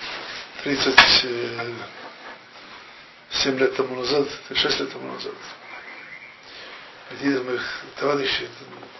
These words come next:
пытал документы на выезд в Израиль, и там попал в большую, так сказать, передрягу с этим делом.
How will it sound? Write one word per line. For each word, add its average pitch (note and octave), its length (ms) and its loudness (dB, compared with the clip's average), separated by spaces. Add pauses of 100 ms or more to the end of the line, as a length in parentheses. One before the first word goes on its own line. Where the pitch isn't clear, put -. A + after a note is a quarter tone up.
(480)
пытал C3 260 -2
документы C3+ 500 -4
на - 100 -8
выезд C#3 240 0
в C3+ 60 -2
Израиль, D3 440 8
и - 40 -4
там - 160 -8
попал - 320 0
в - 100 -10
большую, - 280 -4
так - 160 -10
сказать, - 80 -12
передрягу C#3+ 480 4
с - 80 -8
этим - 240 -8
делом. - 280 -6